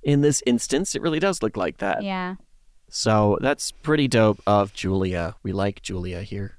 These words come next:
Speaker 2: Yeah, so far. I mean,
Speaker 1: Yeah.
Speaker 2: hopefully they weren't having an affair. It would be really weird for her to live in Anna's house
Speaker 1: That's
Speaker 2: and be
Speaker 1: true.
Speaker 2: sleeping with her husband. I would
Speaker 1: That's
Speaker 2: not
Speaker 1: true.
Speaker 2: like that.
Speaker 1: We would have a real problem with that,
Speaker 2: Have an
Speaker 1: for sure.
Speaker 2: issue.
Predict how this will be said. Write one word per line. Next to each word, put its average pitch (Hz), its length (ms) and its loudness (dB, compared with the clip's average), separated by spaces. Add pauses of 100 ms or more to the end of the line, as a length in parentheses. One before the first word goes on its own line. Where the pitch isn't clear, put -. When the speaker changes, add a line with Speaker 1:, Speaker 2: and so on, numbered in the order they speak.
Speaker 2:
Yeah, 240 460 4
so 254 200 -2
far. 202 480 -2
I 180 40 -8
mean, 202 120 0
Speaker 1:
Yeah. 208 60 4
Speaker 2:
hopefully 302 320 4
they 269 120 6
weren't 247 220 2
having 233 240 -2
an 214 60 -2
affair. 190 480 -2
It 185 100 -8
would 208 140 -8
be 214 140 -6
really 220 200 -2
weird 196 260 -2
for 196 100 -8
her 196 100 -2
to 185 80 -4
live 185 220 -2
in 190 80 -4
Anna's 190 280 -2
house 180 180 -4
Speaker 1:
That's 147 280 2
Speaker 2:
and 180 80 -6
be 185 100 -2
Speaker 1:
true. 123 160 0
Speaker 2:
sleeping 101 180 2
with 180 120 -4
her 175 80 -4
husband. - 520 -10
I 240 180 6
would 247 100 4
Speaker 1:
That's 254 40 4
Speaker 2:
not 330 180 6
Speaker 1:
true. 320 60 0
Speaker 2:
like 269 220 0
that. 180 320 0
Speaker 1:
We 113 140 4
would 113 100 4
have 107 140 2
a 101 60 4
real 98 180 0
problem 92 320 -4
with 95 140 -10
that, 87 220 -4
Speaker 2:
Have 202 120 -4
an - 60 -4
Speaker 1:
for 214 120 -2
sure. - 220 -4
Speaker 2:
issue. 170 260 -6